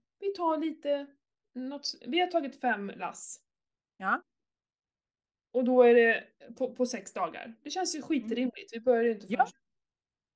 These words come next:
Speaker 1: tredje. Ja, precis. Eh, så vi har tagit den här helgen nu. Och, och det går skitbra. Vi, eh, vi, eh, vi teamar ihop bra, jag och Johan. Eh, barnen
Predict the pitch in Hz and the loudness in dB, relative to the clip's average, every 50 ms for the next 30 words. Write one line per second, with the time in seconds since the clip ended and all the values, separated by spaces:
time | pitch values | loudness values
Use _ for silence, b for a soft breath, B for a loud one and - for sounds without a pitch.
0 | _ _ _ _ _ - 208 170 - - 80 - - - _ _ _ _ - - | _ _ _ _ _ -16 -16 -16 -14 -16 -18 -20 -20 -20 _ _ _ _ -10 -2
1 | 254 311 359 381 392 403 392 B 311 339 B B B _ _ _ _ _ 277 254 | 2 4 6 6 6 4 0 B -12 -18 B B B _ _ _ _ _ -4 0
2 | 247 208 180 - - b b b b b b b b b 254 247 247 247 254 247 | 0 0 0 -2 -6 b b b b b b b b b -2 0 0 0 0 -2
3 | 254 311 320 311 302 285 269 269 269 262 247 214 214 220 220 214 214 202 202 180 | -2 -2 -2 -2 -2 -2 -2 -2 -4 -6 -8 -6 -6 -8 -8 -8 -8 -10 -10 -10
4 | 175 180 - - - 101 - - - 233 320 302 330 320 294 - - 339 302 269 | -10 -12 -14 -14 -14 -16 -14 -10 -8 -6 -4 -2 -2 -2 -2 0 2 2 0 0
5 | - - 269 269 262 262 262 269 262 - 233 240 269 269 262 254 262 262 254 254 | -2 -4 -2 2 4 4 4 2 0 -4 -6 -6 -6 -4 -4 -2 0 0 0 0
6 | 247 247 247 247 247 240 - _ - _ - 226 226 233 285 294 294 294 285 277 | 0 -2 -4 -6 -8 -10 -14 _ -20 _ -16 -12 -6 -4 -4 -2 0 0 2 2
7 | 277 262 - 233 254 277 285 277 277 277 - 330 311 269 254 254 262 262 262 262 | 0 -2 -4 -4 -4 -2 -2 -2 -2 0 2 4 6 6 6 4 2 0 0 0
8 | 254 269 262 - - 247 233 240 262 277 277 262 247 233 226 233 240 247 233 220 | 0 -2 -4 -4 0 4 6 6 6 6 4 4 4 4 4 4 4 2 2 2
9 | 226 247 254 - 277 311 311 262 233 277 294 359 392 392 392 381 370 370 359 | 0 0 -2 -2 0 0 0 4 8 8 10 10 10 8 6 4 0 -2 -4